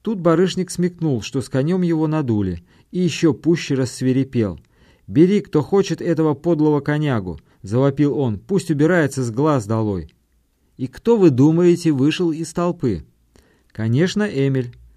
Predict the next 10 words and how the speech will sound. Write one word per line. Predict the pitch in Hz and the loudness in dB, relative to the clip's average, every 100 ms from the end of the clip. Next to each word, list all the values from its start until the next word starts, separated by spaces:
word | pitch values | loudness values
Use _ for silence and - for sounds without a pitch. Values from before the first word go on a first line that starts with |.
| _ _ _ - | _ _ _ -6
«Давай | 107 131 165 165 | 0 2 4 4
возьму», — | 160 147 180 165 | 4 2 0 0
сказал | - 120 117 113 | 0 0 0 -2
он. | 107 92 73 _ _ | -4 -6 -10 _ _
Барышник | 98 127 180 165 151 | -4 0 0 0 -4
расхохотался. | 143 135 131 143 147 147 117 - 87 - _ _ _ - | -6 -6 -6 -4 -2 0 -2 -4 -12 -14 _ _ _ -4
«Тоже | 185 180 135 | 2 4 4
мне | 131 139 | 4 4
выискался | 147 151 120 - 117 - 107 | 6 6 6 0 -4 -4 -4
клоп | 160 143 113 | 2 2 2